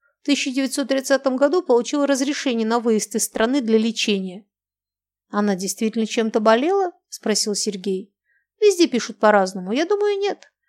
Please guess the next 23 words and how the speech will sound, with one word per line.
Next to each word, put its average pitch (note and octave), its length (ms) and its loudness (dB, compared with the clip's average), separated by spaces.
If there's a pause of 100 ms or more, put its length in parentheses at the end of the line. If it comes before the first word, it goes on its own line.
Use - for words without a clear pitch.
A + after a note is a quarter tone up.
(260)
По B3+ 140 2
слухам, D#4 480 2
у B3 40 0
неё A#3+ 180 0
был A#3 160 0
высокопоставленный A3 920 0
покровитель. G3+ 840 -4 (300)
Скорее D#4 340 2
всего, D4 340 2
он B3 120 4
способствовал G3+ 720 -2
её F#3+ 160 2
отъезду». F3+ 680 -6 (380)
Официальная F#4+ 580 0
формулировка A#3 600 0
звучала G#3 420 -4
так: F#3 400 -10 (460)
«Для A3+ 180 8
лечения G4 680 0
и D4+ 140 -2
продолжения A3 680 -2
театрального G3+ 720 -2
образования». F#3+ 840 -2